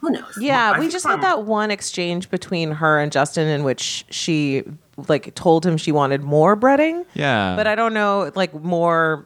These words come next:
Speaker 2: n-,
Speaker 4: Well,
Speaker 2: meaning what exactly?
Speaker 4: and, and what happened is we did see a shot, um, leading up to the plating of that dish where there was four minutes left before they could plate, and he's like,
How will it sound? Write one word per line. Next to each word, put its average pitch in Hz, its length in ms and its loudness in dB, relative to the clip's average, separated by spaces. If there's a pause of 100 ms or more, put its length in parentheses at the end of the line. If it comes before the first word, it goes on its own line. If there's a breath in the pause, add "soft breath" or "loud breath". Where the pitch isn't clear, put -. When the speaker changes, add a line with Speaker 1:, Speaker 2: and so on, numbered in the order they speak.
(140)
Speaker 2:
n-, 165 160 -6
Speaker 4:
Well, 175 300 0
Speaker 2:
meaning 170 220 -2
what 151 160 2
exactly? 139 480 -2
Speaker 4:
and, 147 240 0
and 139 160 2
what 131 100 2
happened 139 460 0
is 104 200 -2
we 113 80 0
did 113 220 0
see 117 160 0
a 98 60 2
shot, 92 520 2 (300)
um, 90 500 4 (200)
leading 104 280 2
up 101 100 0
to 101 80 -6
the 87 60 -2
plating 104 360 0
of 87 40 0
that 87 160 2
dish 85 480 -2
where 87 380 2
there 87 140 -2
was 85 120 -4
four 117 280 0
minutes 107 260 -2
left 95 220 2
before 90 260 -2
they 87 100 -2
could 87 140 -6
plate, 85 340 0
and 90 80 -4
he's 90 140 -2
like, 85 240 -2